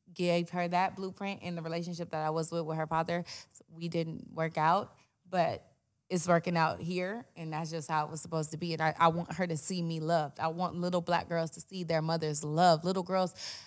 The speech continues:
like, eighty percent of little girls don't have fathers,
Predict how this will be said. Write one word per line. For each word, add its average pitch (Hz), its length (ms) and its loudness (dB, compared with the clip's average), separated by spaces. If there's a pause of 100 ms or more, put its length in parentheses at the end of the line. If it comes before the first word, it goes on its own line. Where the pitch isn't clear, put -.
(400)
like, 185 200 2 (120)
eighty 233 300 4
percent 208 540 -2
of 180 180 0
little 190 240 0
girls 175 480 2 (760)
don't 170 200 4
have 160 160 2
fathers, 165 400 -2